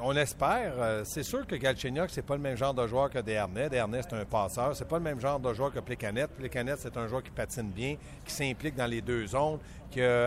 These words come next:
euh, qui prend à cœur ça, euh, du côté défensif.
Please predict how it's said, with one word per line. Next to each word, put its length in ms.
euh, 540
qui 100
prend 160
à 80
cœur 300
ça, 120
euh, 340
du 140
côté 260
défensif. 640